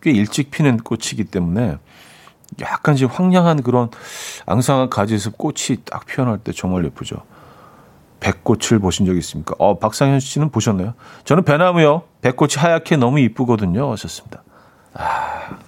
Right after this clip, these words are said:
아시는구나, 백꽃을. 아, 원진희 씨, "저는 편백나무가 좋아요. 편백나무가 피톤치드 가장 많이 나온대요." 하셨습니다. 아,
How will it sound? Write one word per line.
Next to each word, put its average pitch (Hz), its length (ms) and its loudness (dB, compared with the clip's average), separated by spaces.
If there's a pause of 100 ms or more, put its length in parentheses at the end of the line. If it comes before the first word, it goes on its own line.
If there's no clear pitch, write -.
(200)
아시는구나, 80 720 2
백꽃을. - 520 -4 (1800)
아, 98 580 0
원진희 139 500 4
씨, 117 240 0
"저는 143 260 2
편백나무가 196 760 4
좋아요. 139 460 2
편백나무가 139 800 2 (300)
피톤치드 - 500 -2
가장 127 340 0
많이 113 260 2
나온대요." 92 540 -2
하셨습니다. - 500 -18 (800)
아, 78 680 0